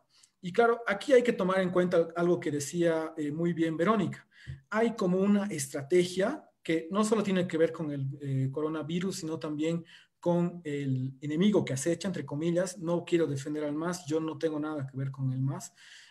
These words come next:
Eh, pero digamos que la estrategia es que hay como una guerra, ¿no? Y que siempre nos están a-, a-, atacando y que en nombre de una, eh,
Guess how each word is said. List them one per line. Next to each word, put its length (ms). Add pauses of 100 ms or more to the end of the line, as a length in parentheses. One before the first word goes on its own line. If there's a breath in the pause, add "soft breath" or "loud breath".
Eh, 420
pero 400
digamos 360
que 260
la 100
estrategia 520
es 200
que 120
hay 160
como 180
una 180
guerra, 420
¿no? 180
Y 100
que 200
siempre 340
nos 180
están 260
a-, 60
a-, 320
atacando 680 (200 loud breath)
y 80
que 80
en 120
nombre 440 (260 soft breath)
de 160
una, 480
eh, 880